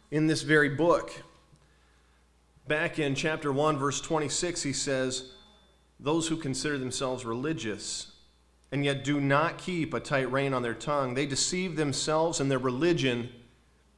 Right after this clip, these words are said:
it's worthless." Those who do not keep a tight rein on their tongue and deceive themselves, their religion is worthless.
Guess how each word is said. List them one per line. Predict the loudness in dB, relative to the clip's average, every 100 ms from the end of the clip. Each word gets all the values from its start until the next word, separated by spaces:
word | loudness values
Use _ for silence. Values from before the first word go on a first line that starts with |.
| _
it's | -10 -6
worthless." | 0 0 0 -4 -4 -4 -4 -6 -14 -20 -20 _ _ _ _ -20 -20 -20 2
Those | 6 8 6 4
who | 0
do |
not | 0 0 -2
keep | -4 -6
a | -6
tight | -2 0 0 -4
rein | -4 0 4 6 6
on | 6
their | 6 2
tongue | 4 4 6 4
and | 2
deceive | 2 0 0 -2 0 2
themselves, | 2 2 0 0 2 -2 -6 -14 -20 -20 _ _ -20 -20 _ _ _ _ -10
their | -6
religion | -6 -4 -4 -4 -4 -4 -6 -12 -20 -20 _ _ _ -20
is | -10
worthless. | -4 -4 -6 -14 -14 -14 -16